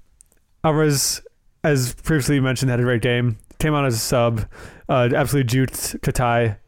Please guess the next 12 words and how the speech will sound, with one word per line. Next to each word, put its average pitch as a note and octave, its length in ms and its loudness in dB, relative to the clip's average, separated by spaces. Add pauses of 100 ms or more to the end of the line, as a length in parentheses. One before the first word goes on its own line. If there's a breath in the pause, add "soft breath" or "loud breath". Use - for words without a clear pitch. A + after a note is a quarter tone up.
out B2 120 0
of A#2 40 0
his A2+ 120 0
boots A#2 300 0
and A2+ 120 0
pinpoint, A2+ 600 -2
uh, B2+ 120 0
Daniel G#2+ 240 0
Saris - 380 -2 (220)
is A2+ 100 -2
his A2 140 -2
forehead A#2 640 0